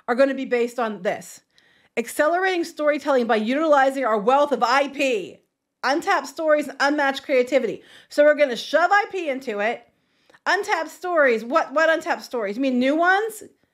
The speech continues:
That would be refreshing change. Unmatched creativity. What creativity?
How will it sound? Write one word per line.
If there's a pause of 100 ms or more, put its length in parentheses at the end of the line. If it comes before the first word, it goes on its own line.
(200)
That
would
be
refreshing
change. (100)
Unmatched
creativity. (140)
What
creativity?